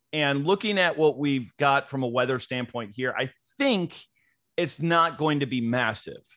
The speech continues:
Um, because again, you know, this is two days out of four that we're accounting for. And we obviously, you know, can't look at what the tee times are gonna be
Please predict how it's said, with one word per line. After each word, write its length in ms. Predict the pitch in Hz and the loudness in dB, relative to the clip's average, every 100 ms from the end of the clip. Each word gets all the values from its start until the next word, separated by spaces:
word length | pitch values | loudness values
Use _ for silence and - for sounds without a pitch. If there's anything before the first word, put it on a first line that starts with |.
| _ _ - | _ _ -4
Um, 500 | 120 113 107 107 98 | 0 2 0 -4 -8
because 240 | 139 139 143 | -6 -6 -4
again, 480 | 147 214 113 85 - _ _ _ | 0 0 -2 -8 -20 _ _ _
you 100 | 127 | -10
know, 60 | 117 | -6
this 240 | 135 131 | -6 -6
is 120 | 123 | -10
two 240 | - - 185 | -12 -6 2
days 320 | 156 147 135 | 4 4 2
out 120 | 139 | 0
of 100 | 127 | 0
four 360 | - 147 143 135 | -4 -2 0 0
that 140 | 120 | -2
we're 140 | 123 113 | -4 -6
accounting 480 | - 127 120 123 117 | -2 -2 0 -4 -6
for. 440 | 113 113 110 107 _ - | -2 2 2 0 _ -6
And 240 | 123 120 - 123 | -4 -4 -6 -8
we 180 | 127 | -2
obviously, 520 | 123 113 113 - 110 - - | 0 0 -2 -8 -10 -12 -14
you 100 | 120 | -12
know, 120 | 98 | -12
can't 280 | - 127 107 | -8 -8 -6
look 180 | 113 110 | -8 -8
at 80 | 104 | -8
what 100 | 110 | -8
the 60 | |
tee 180 | 104 120 | -8 -8
times 300 | 120 113 104 | -4 -6 -6
are 40 | 110 | -8
gonna 140 | 110 | -10
be 380 | 95 110 107 | -8 -8 -8